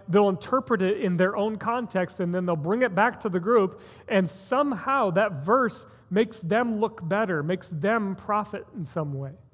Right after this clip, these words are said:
Because we can do this with ancient documents. We can make Scripture bend to our will. We can make it sound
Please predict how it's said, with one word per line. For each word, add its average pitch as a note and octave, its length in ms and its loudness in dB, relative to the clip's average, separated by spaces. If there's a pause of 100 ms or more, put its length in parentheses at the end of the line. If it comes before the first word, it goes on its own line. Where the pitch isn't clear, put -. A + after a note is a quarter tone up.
(1000)
Because G3+ 200 0
we A3+ 60 0
can G3 160 -2
do D4+ 180 4
this E3 220 0
with G3 180 -2
ancient G#3 400 -2
documents. F#3 560 0
We F3 80 -2
can F3 220 -2 (280)
make G#3+ 300 4
Scripture A#3 540 2
bend F#3+ 540 0
to F#3+ 180 -2
our F3 160 2
will. F3 320 0
We D#3+ 100 -4
can F3+ 180 -2
make G3 220 2
it F#3+ 240 -6
sound G3+ 760 -2